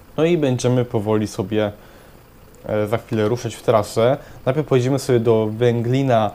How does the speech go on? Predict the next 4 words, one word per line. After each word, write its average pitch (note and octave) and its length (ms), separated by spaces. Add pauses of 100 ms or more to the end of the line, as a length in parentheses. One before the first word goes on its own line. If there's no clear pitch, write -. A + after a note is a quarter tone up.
(400)
em, G2 1000
Węglin A#2+ 400
Kolonia B2 440
bodajże. D3 720